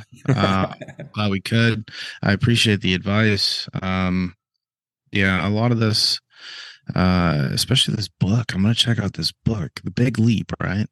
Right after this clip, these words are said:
Speaker 2: Yeah, I actually have it on audio. You can. Uh, do you have a, do you have a, um, Audible account?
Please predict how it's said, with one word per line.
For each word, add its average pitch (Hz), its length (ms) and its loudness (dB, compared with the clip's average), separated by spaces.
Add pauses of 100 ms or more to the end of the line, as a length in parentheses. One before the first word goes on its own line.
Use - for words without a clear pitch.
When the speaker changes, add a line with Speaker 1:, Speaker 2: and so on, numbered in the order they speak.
(140)
Speaker 2:
Yeah, 127 380 4
I 127 160 4
actually 170 300 2
have 156 200 2
it 139 60 -2
on 131 120 0
audio. 139 460 0
You 120 220 -4
can. 113 160 -12 (200)
Uh, 120 60 -4
do 117 180 0
you 185 100 4
have 180 280 2
a, 180 380 0
do 151 120 -10
you 170 120 -2
have 156 340 -2
a, 156 200 2
um, 127 340 0 (580)
Audible 156 640 2
account? 160 420 -4